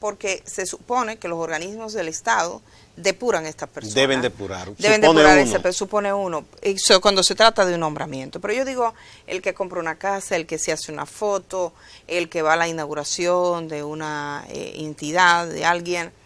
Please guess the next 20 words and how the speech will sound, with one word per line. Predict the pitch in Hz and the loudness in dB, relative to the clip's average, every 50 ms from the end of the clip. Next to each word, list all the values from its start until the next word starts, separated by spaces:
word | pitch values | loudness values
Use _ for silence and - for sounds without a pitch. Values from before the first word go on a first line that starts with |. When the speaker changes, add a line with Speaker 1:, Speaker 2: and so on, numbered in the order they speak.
| _ _ _ _ _ _ _ _ _ | _ _ _ _ _ _ _ _ _
Speaker 1:
eh, | - - 180 180 180 180 175 165 - | -8 -6 -4 -2 -2 -2 -2 -4 -4
eventualmente, | - 185 185 180 175 190 190 190 185 185 196 214 226 208 196 240 262 - | -4 -4 -4 -4 -2 -2 0 0 0 -2 -4 -6 -6 -6 -4 -6 -6 -6
como | - 165 156 151 156 | -6 -6 -2 -2 -2
ha | 156 | -2
pasado | 170 165 - - 160 156 156 | -2 -2 -2 -2 -2 -2 -2
aquí, | 147 - - 220 214 208 220 233 254 - - | -4 -4 -4 -4 -2 -2 -4 -6 -8 -12 -10
eh, | - 175 165 160 160 160 151 - | -8 -6 -4 -4 -4 -4 -6 -6
se | - - - 180 | -6 -4 -2 -2
dan | 160 165 170 170 | 0 0 0 -2
estas | 170 165 - 165 151 | -4 -6 -8 -8 -8
situaciones. | - 156 - - - - - - - 107 110 127 143 - - _ - - - - - - - | -8 -10 -12 -10 -8 -6 -6 -8 -10 -14 -16 -16 -16 -18 -18 _ -20 -20 -20 -20 -20 -18 -8
El | - - 226 220 | -4 -4 -2 0
problema | 240 240 247 247 277 320 339 320 | 2 2 2 2 2 0 -4 -6
que | - 247 214 | -8 -10 -8
yo | 214 220 214 | -6 -6 -4
veo | 208 202 202 196 190 | -2 -2 -2 -2 -2
en | 180 185 180 | -4 -6 -8
ese | 175 175 - 180 | -8 -8 -8 -10
sentido, | - 175 170 175 - 214 208 208 214 208 | -10 -10 -12 -10 -8 -8 -8 -8 -8 -10
porque | 214 170 151 - 151 | -12 -14 -16 -16 -16